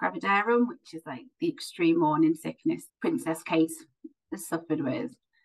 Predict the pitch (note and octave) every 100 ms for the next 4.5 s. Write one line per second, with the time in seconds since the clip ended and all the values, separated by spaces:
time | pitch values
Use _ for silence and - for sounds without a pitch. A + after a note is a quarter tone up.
0 | _ _ - F#3+ F#3+ G#3 D#3+ - - _
1 | _ _ _ F#3 F#3 F#3 F#3+ - F3 D#3+
2 | E3 E3 - E3 G3 F#3 F#3+ G3+ G3+ G3
3 | F#3+ F#3 G3 G3 F3 C#3+ D#3+ D#3+ - E3
4 | - F#3 - - F3+